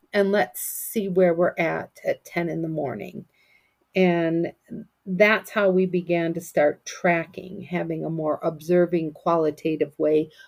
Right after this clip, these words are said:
of tracking engagement. And I, the first time I used it,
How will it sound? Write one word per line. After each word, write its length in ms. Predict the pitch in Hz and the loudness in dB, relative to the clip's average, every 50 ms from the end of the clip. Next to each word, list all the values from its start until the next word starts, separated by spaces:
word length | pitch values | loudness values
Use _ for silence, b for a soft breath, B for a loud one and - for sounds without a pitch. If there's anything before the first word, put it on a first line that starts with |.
| B B | B B
of 160 | - - - | -14 -12 -12
tracking 720 | - - - - 165 180 180 - - 170 165 156 151 - - | -14 -4 2 2 2 2 2 0 -2 -4 -2 -4 -6 -8 -6
engagement. 1200 | - 170 160 156 151 - - 143 139 143 147 143 - - - - - - - _ _ _ - - b b b b b b b b b b _ - | -4 -4 -4 -4 -8 -6 -6 -4 -4 -4 -6 -8 -12 -12 -12 -12 -12 -14 -18 _ _ _ -20 -20 b b b b b b b b b b _ -2
And 600 | 180 170 165 160 156 160 160 160 160 160 147 156 b b b b b b b b | 0 0 0 -2 -2 -4 -4 -4 -6 -6 -8 -10 b b b b b b b b
I, 480 | - 185 175 175 180 185 175 170 - - _ - | 0 2 4 4 6 6 4 4 2 -4 _ -6
the 140 | 170 - 170 - | -2 -2 -2 2
first 300 | - 220 220 214 - - | 2 2 2 2 0 -2
time 240 | 185 208 185 185 | 0 0 2 2
I 80 | 170 156 | 0 0
used 540 | 151 147 143 165 175 175 175 175 - - - | -2 -4 -2 0 0 0 0 -2 -2 -2 0
it, 280 | 147 147 - - - | 0 0 0 -2 -8